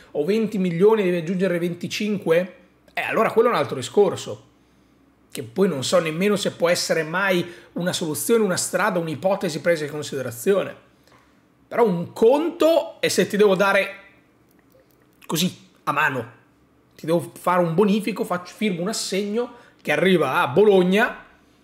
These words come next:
con scritto cinquanta. Un conto è se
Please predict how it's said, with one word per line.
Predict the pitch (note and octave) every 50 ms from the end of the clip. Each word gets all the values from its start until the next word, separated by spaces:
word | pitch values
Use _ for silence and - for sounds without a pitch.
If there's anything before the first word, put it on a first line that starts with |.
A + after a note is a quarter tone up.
| _ _ _ - _ _ _ _ _ -
con | - E3+
scritto | F3+ - E3 E3+ F3+ F3 - A3+ G#3+
cinquanta. | A3 - F#3 F3+ F3 E3+ D3+ C#3 C#3 C#3+ C#3 - D3 C#3+ C#3+ C#3+ - - _ _ _ _ _ _ _ _ _ _ _ _ _ _ _ _ _ _ _ _ _ _ _ _ _ _ -
Un | A#2+ A#2 A#2
conto | - - A#2+ B2 B2 A#2 A#2 G3+ G#3+ B3 C4 - - - - - _
è | - G2+
se | - - - G#2+ G2+ - -